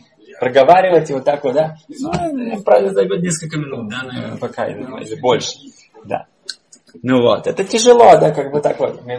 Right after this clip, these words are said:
Вот, вот так я знаю Тору. Я, в общем-то, ее знаю, только нужно как бы начать ее,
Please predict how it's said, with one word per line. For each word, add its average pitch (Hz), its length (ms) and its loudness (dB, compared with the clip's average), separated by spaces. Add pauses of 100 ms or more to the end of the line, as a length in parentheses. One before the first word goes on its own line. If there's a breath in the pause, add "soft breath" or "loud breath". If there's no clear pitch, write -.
(480)
Вот, 123 140 -4 (500)
вот 131 160 -2
так 180 240 2
я 151 140 2
знаю 127 320 -2
Тору. 101 340 -8 (880)
Я, - 140 2
в 170 60 6
общем-то, 170 340 -2
ее 131 100 0
знаю, 131 500 0
только 175 220 -8
нужно 160 320 -8
как 147 160 -8
бы 143 160 -12
начать 143 460 -4
ее, 127 260 -8